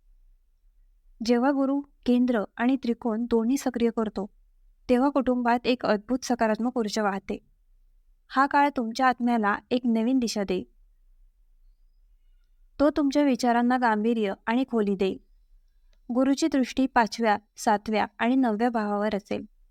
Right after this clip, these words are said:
याचा अर्थ मुलांमध्ये प्रगती, आनंद, विवाह आणि आध्यात्मिक कार्य. हा काळ कुटुंब, विस्तार आणि नवीन नातेसंबंधांसाठी शुभ राहील.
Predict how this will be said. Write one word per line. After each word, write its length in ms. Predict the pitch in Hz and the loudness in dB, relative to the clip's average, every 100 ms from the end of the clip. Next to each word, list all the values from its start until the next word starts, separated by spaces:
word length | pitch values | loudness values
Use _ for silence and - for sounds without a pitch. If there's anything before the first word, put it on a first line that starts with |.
| _ _ _ _ _ _ - | _ _ _ _ _ _ -4
याचा 340 | 226 220 247 | -2 2 2
अर्थ 240 | 240 226 220 208 226 - | 2 0 -2 -2 -4 -4
मुलांमध्ये 560 | 226 233 277 285 262 | 2 4 4 2 0
प्रगती, 600 | 269 240 214 214 214 214 - - | 0 0 0 -2 -2 -4 -6 -4
आनंद, 360 | 214 220 220 202 202 - 208 | 0 2 2 0 -2 -4 0
विवाह 460 | 220 226 220 202 - - | 2 2 2 -2 -4 -2
आणि 220 | 226 269 | 0 2
आध्यात्मिक 460 | 233 196 214 233 233 | 0 -2 -4 -4 -2
कार्य. 260 | 208 202 226 - _ _ _ _ _ _ _ | -2 -2 -6 -10 _ _ _ _ _ _ _
हा 160 | - 269 | -2 0
काळ 240 | 285 277 | 2 2
कुटुंब, 460 | 277 240 254 240 233 | 2 -2 0 0 0
विस्तार 580 | 233 220 202 - 202 196 - | 0 -2 -4 0 0 0 -2
आणि 180 | 233 254 | 0 2
नवीन 320 | 226 226 277 | 0 0 2
नातेसंबंधांसाठी 960 | 277 220 214 233 220 220 220 240 220 | 2 2 -4 -4 -2 -2 -2 -4 -6
शुभ 220 | 247 220 202 | -6 -4 -2
राहील. 440 | 196 196 - | -4 -6 -14